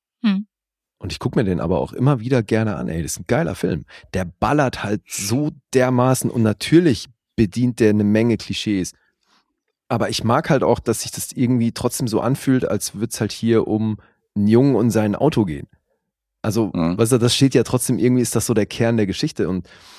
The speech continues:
Speaker 2: das Ganze drumherum ist natürlich maßlos aufgeblasen, aber das ist ja schon ein wilder Ritt.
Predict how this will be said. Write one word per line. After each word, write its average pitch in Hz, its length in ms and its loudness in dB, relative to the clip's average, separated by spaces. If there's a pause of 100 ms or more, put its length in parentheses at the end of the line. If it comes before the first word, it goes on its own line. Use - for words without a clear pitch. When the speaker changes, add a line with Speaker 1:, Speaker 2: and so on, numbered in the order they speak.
(160)
Speaker 2:
das - 160 -4
Ganze 110 240 0
drumherum 107 360 2
ist - 120 -2
natürlich 110 280 -6
maßlos 139 500 -6
aufgeblasen, 98 840 -2
aber 98 260 -4
das 95 120 -6
ist - 80 -4
ja 98 80 0
schon - 180 -2
ein 92 160 -2
wilder 107 340 0
Ritt. 127 220 -4